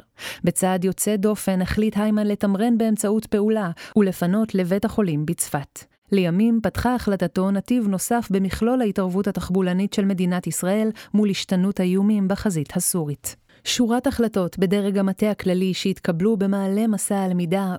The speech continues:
ושבמרכזם עמד שינוי במבנה המוסדי והקמת עוגמר הבשן, הם במידה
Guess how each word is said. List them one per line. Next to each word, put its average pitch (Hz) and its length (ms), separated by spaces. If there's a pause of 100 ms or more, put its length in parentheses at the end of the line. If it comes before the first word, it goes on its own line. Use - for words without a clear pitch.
ושבמרכזם 196 1080
עמד 240 260
שינוי 226 500
במבנה 202 480
המוסדי 190 500
והקמת 175 540
עוגמר 175 400
הבשן, 208 520 (380)
הם 202 120
במידה 190 380